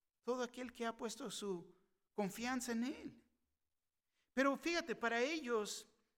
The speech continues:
existía el gran peligro de dejarse llevar por la filosofía,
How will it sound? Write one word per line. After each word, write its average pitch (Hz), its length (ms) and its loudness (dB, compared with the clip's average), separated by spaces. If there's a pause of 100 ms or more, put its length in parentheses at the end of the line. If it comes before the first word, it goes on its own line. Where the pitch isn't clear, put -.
(100)
existía 254 540 2
el 269 80 2
gran 247 600 2 (360)
peligro 208 1000 2 (1600)
de 196 140 2
dejarse 226 800 0
llevar 208 560 0
por 202 140 -4
la 165 100 0
filosofía, 202 1080 -4